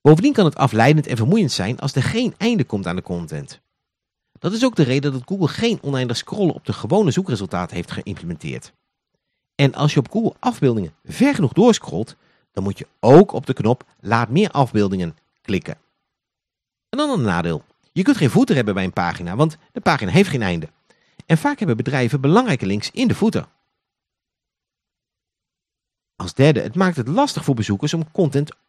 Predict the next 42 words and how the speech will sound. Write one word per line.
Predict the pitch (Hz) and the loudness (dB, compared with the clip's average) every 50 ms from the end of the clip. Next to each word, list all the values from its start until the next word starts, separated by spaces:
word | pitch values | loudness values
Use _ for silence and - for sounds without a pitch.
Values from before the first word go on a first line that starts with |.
| _ _ _ | _ _ _
over | 214 247 277 277 226 190 147 | 4 6 6 8 6 4 2
te | - - | 0 -2
slaan | - - 82 78 92 | -6 -6 -6 -6 -6
doordat | 95 123 120 131 - | -6 -4 -4 -4 -4
ze | - 107 | -2 -2
noodgedwongen | 113 160 220 269 - - 147 117 107 101 104 143 165 | 2 4 4 2 2 0 -2 -2 0 -2 0 -2 -2
door | 175 202 - - | -4 -6 -8 -2
alle | - 285 277 - - | 0 0 0 0 0
content | - 294 311 - 196 143 | -2 -6 -6 -6 -6 -6
moeten | 120 117 - - | -6 -6 -6 -8
scrollen. | - - - 92 82 71 - - _ _ _ _ _ _ _ _ _ _ _ _ _ _ _ _ _ _ _ _ _ _ _ _ _ _ _ _ _ _ _ _ _ _ _ _ | -10 -10 -10 -8 -8 -10 -10 -14 _ _ _ _ _ _ _ _ _ _ _ _ _ _ _ _ _ _ _ _ _ _ _ _ _ _ _ _ _ _ _ _ _ _ _ _
En | - 139 | 0 2
de | 139 131 | 2 4
mening | 151 202 262 294 294 262 - | 6 4 4 4 2 0 0
over | - 160 156 131 123 | 2 2 4 4 2
het | - - | -2 -6
effect | - 135 - - 220 208 - | -8 -10 -4 -2 -2 -2 -2
dat | - 101 | -2 -2
dit | 107 120 - | -2 -4 -4
kan | - 95 | -4 -2
hebben | 80 135 160 - - | 0 0 0 0 -4
op | - - | -8 -10
seo | - - - 247 262 208 120 90 80 - - _ _ _ _ | -8 -4 -2 0 0 2 0 0 -2 -4 -10 _ _ _ _
als | 131 123 - | -4 -4 -2
gevolg | 123 101 - - 175 175 151 - | -4 -6 2 4 4 4 4 2
van | - 98 | -2 -6
de | 92 | -6
schier | - - - - 226 214 156 - | -6 -8 -6 -4 -2 -2 -2 -2
oneindige | - 104 - - - 233 254 233 156 - 107 | -4 -10 -12 -6 -4 -2 0 2 0 0 0
lengte | 104 123 170 220 233 - - 92 | -2 0 0 0 0 0 -4 -6
van | 104 95 92 - _ | -6 -8 -8 -4 _
pagina's, | 180 208 190 - - 90 80 69 - - - _ _ _ _ _ _ _ | 0 0 0 0 -2 -6 -8 -8 -10 -14 -16 _ _ _ _ _ _ _
die | 117 120 | -4 -2
dan | 120 117 | -2 -2
dus | 104 92 | -2 -2
eigenlijk | 117 117 104 90 - - | -2 -2 -4 -4 -8 -10
geen | 85 - 175 190 | -4 0 0 0
pagina's | 202 165 113 98 80 | 2 0 -2 -6 -6
meer | 92 90 | -6 -8
zijn, | 82 90 101 131 165 - _ _ _ | -8 -6 -6 -6 -8 -8 _ _ _
zijn | _ - 185 185 | _ -2 -2 -2
verdeeld. | 190 185 240 254 190 - - - | -2 -2 -4 -4 -4 -6 -8 -14